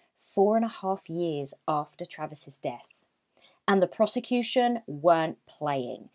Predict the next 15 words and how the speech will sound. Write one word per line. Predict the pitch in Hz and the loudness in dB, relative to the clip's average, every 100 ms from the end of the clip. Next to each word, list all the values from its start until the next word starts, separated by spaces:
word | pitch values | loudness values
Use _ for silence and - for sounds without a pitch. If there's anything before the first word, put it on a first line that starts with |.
| _ _ - | _ _ 6
They | 214 277 | 8 8
came | - 262 226 | 4 2 4
in | 196 | 2
hard, | 170 - - 160 127 131 - | -2 -8 2 4 4 0 -4
and | 170 | -2
they | 160 | 0
wanted | 165 165 233 | -2 -4 -4
the | 247 | -2
death | 226 190 - | 0 0 -2
penalty | 165 156 - 147 | -8 -8 -8 -8
to | 139 165 | -8 -4
be | 165 | -2
on | 143 151 | -2 -6
the | |
table. | 151 151 143 - | -4 -4 -4 -6